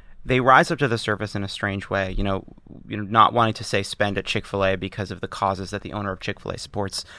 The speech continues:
uh, because they've been anti-gay. The larger forces in our economy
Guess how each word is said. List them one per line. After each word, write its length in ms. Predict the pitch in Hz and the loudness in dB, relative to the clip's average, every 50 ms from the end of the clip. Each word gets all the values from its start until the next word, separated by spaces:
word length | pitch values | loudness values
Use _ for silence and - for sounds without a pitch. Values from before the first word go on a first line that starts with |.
| - - - | -20 -6 0
uh, 140 | - 113 104 | 0 0 2
because 280 | - 101 - 110 95 | 0 -2 -4 -4 -4
they've 140 | - 98 95 | -4 -4 -4
been 140 | 104 101 - | -4 -2 0
anti-gay. 560 | 101 107 101 - 101 - 92 76 60 - - - - - - - - - - - - _ _ _ - - - - - | 0 -2 -2 -2 -4 -6 -4 -6 -6 -10 -12 -18 -20 -20 -20 -20 -20 -20 -20 -20 -20 _ _ _ -20 -20 -20 -16 -8
The 460 | 117 113 131 131 127 123 120 - - - - - - | -2 0 2 2 4 2 0 -2 -6 -14 -20 -14 -8
larger 760 | 127 127 135 147 156 180 196 180 143 156 175 160 156 151 139 | 0 6 8 10 10 10 10 8 4 4 6 6 6 6 4
forces 720 | - - - - - 127 120 127 117 - 113 104 101 87 | 0 -6 -10 -4 0 2 2 2 2 2 0 0 -2 -2
in 160 | - - 117 113 | -4 0 2 2
our 100 | 107 101 | 4 2
economy 720 | 95 - - - 107 107 104 98 95 90 76 71 71 - | 2 -2 0 0 2 2 2 0 -4 -6 -6 -8 -8 -10